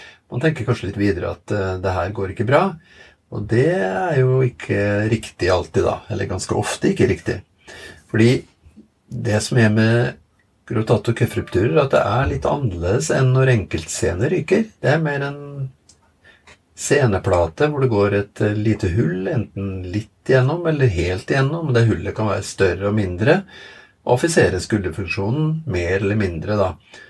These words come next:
Så det kommer veldig an på hva slags rotator køffruptur du har,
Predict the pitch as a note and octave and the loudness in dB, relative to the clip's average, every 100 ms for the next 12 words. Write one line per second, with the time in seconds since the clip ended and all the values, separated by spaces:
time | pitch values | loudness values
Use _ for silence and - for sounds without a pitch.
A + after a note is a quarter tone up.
0 | - _ - B2 C#3 C3 C3 - G#2 C#3+ | -20 _ 4 6 6 0 0 0 0 0
1 | E3 E3+ E3 D#3+ D#3 A#2 A#2 A#2+ G2+ F#2+ | 0 -2 -6 -2 0 2 2 4 4 2
2 | G2+ - A#2+ G#2 - A2 - B2+ A#2 A#2 | 0 0 2 2 0 -4 -4 -2 0 0
3 | - G2+ E2 D#2+ F2+ - G2 G2 G#2+ G#2 | -2 -2 -4 -6 -12 -8 -6 -2 -2 0
4 | D#3 F#3+ G3+ | 2 4 2